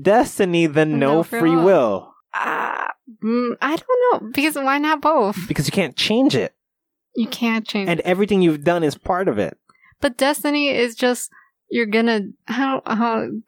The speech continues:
Speaker 2: what's, what is destiny, I guess,
Speaker 1: It's
Speaker 2: is the
Speaker 1: the
Speaker 2: question.
Speaker 1: map that you're gonna follow.
Speaker 2: It's a map.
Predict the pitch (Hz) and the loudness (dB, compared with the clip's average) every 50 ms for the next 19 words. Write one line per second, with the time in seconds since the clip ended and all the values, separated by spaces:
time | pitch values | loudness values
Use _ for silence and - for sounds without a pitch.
0 | - - 254 254 320 - - - 233 220 220 262 285 277 262 233 214 220 226 220 | -6 -4 -2 -2 -2 -2 -4 -6 -4 -2 0 0 0 0 -2 -4 -2 0 0 0
1 | 214 - - 220 202 190 190 190 180 113 185 196 185 196 185 180 180 185 180 - | 0 0 -4 -4 -2 -2 -2 -4 -4 -4 -4 -4 -2 -2 -2 0 -2 -4 -4 -2
2 | - 165 170 151 - 220 202 185 139 131 151 147 139 143 151 156 143 - - 196 | 2 2 2 2 0 -2 -2 -2 0 2 2 2 2 2 0 0 0 -2 -2 -2
3 | - 139 110 117 120 - - - 107 104 - - - 160 147 104 131 - - - | -2 -2 0 0 0 0 0 0 -2 -2 -2 -4 -4 -4 -6 -8 -12 -12 -12 -6
4 | - 214 - 208 196 190 185 185 196 208 208 | -6 -4 -2 -2 -2 -2 -2 -2 -2 -4 -6